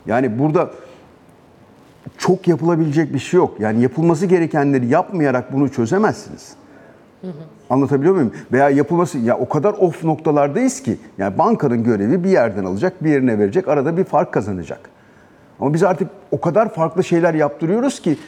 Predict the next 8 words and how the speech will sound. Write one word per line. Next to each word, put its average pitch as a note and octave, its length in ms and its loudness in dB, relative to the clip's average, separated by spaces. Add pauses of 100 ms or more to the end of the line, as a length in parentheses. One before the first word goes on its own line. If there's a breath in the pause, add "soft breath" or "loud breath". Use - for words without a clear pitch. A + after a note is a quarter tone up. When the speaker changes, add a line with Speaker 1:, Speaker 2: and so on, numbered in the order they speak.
(140 loud breath)
Speaker 1:
yani D3 320 0 (400 loud breath)
ku-, - 880 -12
zorla F3+ 400 4
bazı C3 340 2
riskleri B2 400 0
aldırıyoruz G2+ 640 -2 (240)
gibi. G#2+ 300 0 (420 loud breath)
E, - 120 -2